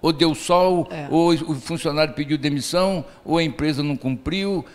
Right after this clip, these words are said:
Speaker 1: ou a prefeitura não pagou. Esse imprevisto já tá previsto.
Speaker 2: É, mas e aí por isso que eu te falo, é um teatro, porque se o cara sabe que não vai conseguir fazer, que não é possível fazer, ou que tem tantos empecilhos que ele não pode garantir,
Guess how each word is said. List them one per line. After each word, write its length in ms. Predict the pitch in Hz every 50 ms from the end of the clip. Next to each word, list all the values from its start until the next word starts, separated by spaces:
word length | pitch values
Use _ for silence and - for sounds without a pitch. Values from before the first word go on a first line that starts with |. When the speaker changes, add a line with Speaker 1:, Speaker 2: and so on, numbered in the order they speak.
| - -
Speaker 1:
ou 200 | - 151 165 175
a 40 | 160
prefeitura 440 | - - 160 156 - - 160 160 160
não 120 | 160 156
pagou. 580 | 131 - 123 120 110 113 143 165 185 190 160 131 - - - -
Esse 280 | 180 196 - - 160
imprevisto 420 | 202 156 190 175 165 143 170 165 185
já 80 | 202
tá 120 | - 202 190
previsto. 560 | - 214 208 151 151 180 196 - - - -
Speaker 2:
É, 300 | 240 285 294 294 277 247
mas 200 | 208 220 208 180
e 60 | 220
aí 120 | 220 233 233
por 140 | 233 247 240
isso 80 | -
que 80 | - 247
eu 20 |
te 80 | - -
falo, 220 | - 220 196 190
é 100 | 185 190
um 100 | 208 220
teatro, 600 | 214 - - 254 269 262 220 185 - - 175 170
porque 320 | - - 180 - - 208 185
se 100 | - 214
o 40 |
cara 260 | - - 226 233 247 -
sabe 360 | - - 208 180 170 160 151
que 140 | - - 180
não 180 | 175 196 220
vai 120 | 220 240 220
conseguir 420 | - 226 214 - - 196 175 214
fazer, 540 | 202 - 220 196 165 139 135 151 147 139 123 - - - - - - -
que 100 | - 185
não 100 | 175 185
é 80 | 208 220
possível 580 | - - 202 - - - - 240 247 220 220 202
fazer, 600 | - - 208 190 175 143 135 151 156 147 135 - - - - -
ou 160 | - 185 208 208
que 120 | - 202
tem 200 | - - 196 190
tantos 420 | - - - 240 262 254 - 208
empecilhos 480 | 233 220 - 214 190 - - 196 175 -
que 80 | - 190
ele 80 | 185
não 100 | 208 214
pode 300 | 208 - - 175 165 165
garantir, 640 | 147 160 160 151 143 131 - - 202 214 226 180 -